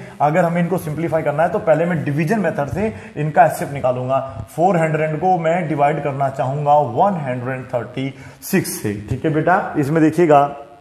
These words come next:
थ्री जा चलेगा या टू जा, थ्री जा चलने पे क्या होगा? अट्ठारह का आठ कहाँ से लग गया? एक, और नौ और एक दस की इसमें लग गया एक, और ये हो जाएगा चार सौ आठ, जो कि हो जाएंगे ज्यादा, तो मैं यहाँ पे चलाऊंगा टू जा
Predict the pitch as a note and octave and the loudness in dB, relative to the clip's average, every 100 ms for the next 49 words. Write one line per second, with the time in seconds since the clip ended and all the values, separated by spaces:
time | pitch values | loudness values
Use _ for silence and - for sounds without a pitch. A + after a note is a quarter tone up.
0 | _ _ _ _ _ - D#3 F3+ F#3 E3+ | _ _ _ _ _ -2 4 6 6 2
1 | E3+ E3+ D#3+ D#3 D3+ D3 D#3+ D3+ - - | 6 6 6 4 -2 2 2 0 -10 -18
2 | - E3 F3 G3+ G3+ F#3 F3+ F#3 F3+ E3+ | -10 -2 2 2 0 -2 -2 0 6 6
3 | E3 E3 E3+ E3+ D#3+ D3+ D#3 D#3 D#3+ D#3 | 6 4 4 4 -4 2 2 4 4 2
4 | D#3 D#3 D#3 D3+ D3+ D3 E3+ E3+ F3 E3+ | 0 -4 -4 -4 0 2 2 2 0 -4
5 | - - - D3 D#3 E3+ D#3+ D#3 D3 D3 | -16 -4 2 2 4 2 2 0 -2 -2
6 | D#3+ C#3 D3+ C3 D3+ - G3 F#3 E3 - | -4 -2 -4 2 2 2 0 0 -2 -12
7 | - - D3+ D#3 D#3 C#3+ D3 D3 C#3 C#3+ | -20 -2 2 4 2 2 4 2 0 0
8 | C#3+ C#3 D3 E3 C3+ C#3 D3+ C3+ C3 B2+ | -2 0 2 2 0 -4 -4 -4 -4 -4
9 | A2 C3 D3+ F3+ D#3+ D#3 - - F3+ F3+ | -2 0 6 6 4 -2 -14 -6 -4 -2
10 | D#3 D3 D#3+ D3+ C#3+ C3 D3+ E3+ - G3 | -2 -2 -4 -2 -2 2 2 0 -4 0
11 | D#3 A#2 A2 B2+ | 0 0 -2 -2